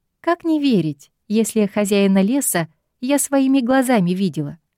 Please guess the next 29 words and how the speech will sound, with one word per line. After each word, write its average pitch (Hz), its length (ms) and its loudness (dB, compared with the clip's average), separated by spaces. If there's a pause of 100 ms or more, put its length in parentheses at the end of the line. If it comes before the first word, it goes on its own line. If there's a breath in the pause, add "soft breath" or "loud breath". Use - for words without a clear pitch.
(360)
Мне 302 180 0
тринадцать 320 580 -4
в - 60 -16
то 196 100 0
лето 185 280 2
минуло. 151 480 -2 (380)
Пошла 196 380 -4
в 185 40 -4
лес 240 360 -2
за 202 160 -2
земляникой. 220 760 0 (400)
Матери 226 400 0
соврала, 190 520 0
что - 220 -2
с 226 40 -2
девчонками 202 640 -2
пойду. 180 400 -2 (340)
Да 196 160 -2
только 202 320 0
в - 100 -10
те 196 140 -2
дни 233 200 -2
мои 180 220 0
подружки-близняшки 180 1200 -2
заболели. 233 720 -2 (320)
Мать 208 320 -2
их - 160 -8 (100)
не 208 120 0
пустила. 170 540 -6